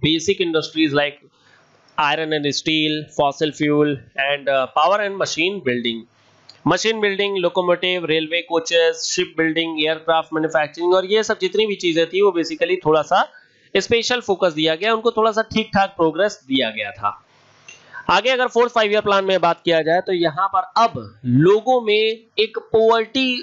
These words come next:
काफी ज्यादा फैल गई थी। इस पॉवर्टी के कारण से फिर ultimately जो है यहाँ पर थोड़ा सा ऐसी चीजों पे फोकस किया गया जो household goods के related हो। तो household goods पे क्या आ जाती है, जैसे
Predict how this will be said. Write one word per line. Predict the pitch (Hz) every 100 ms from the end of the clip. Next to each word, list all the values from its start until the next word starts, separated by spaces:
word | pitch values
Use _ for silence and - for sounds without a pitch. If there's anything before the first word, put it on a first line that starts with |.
| -
काफी | 208 196
ज्यादा | 214 202
फैल | 202 170 151
गई | 127 127
थी। | 139
इस | 165
पॉवर्टी | 196 196 202 220
के | 226 214
कारण | 202 185 196
से | 185
फिर | 175 185
ultimately | 180 160 175 170 165 190
जो | 147
है | 135 151 - _ _ _ _ - -
यहाँ | 165 180 220
पर | 233 233 226 - _ -
थोड़ा | 226 247
सा | 240 226 -
ऐसी | 196 208 - 254 247 214 -
चीजों | 196 196 240
पे | 240
फोकस | 214 196 202 185 -
किया | 175 160
गया | 151 180
जो | 175 160 226
household | 214 - 165 196 180 - 226 247 240 -
goods | 175 185 -
के | - 196 214 214
related | 143 143 143 135 123
हो। | 107 104
तो | -
household | 120 131 147 170 190
goods | 185 185
पे | - 202
क्या | 208
आ | 190
जाती | 175 165 170
है, | 165
जैसे | 151 147 165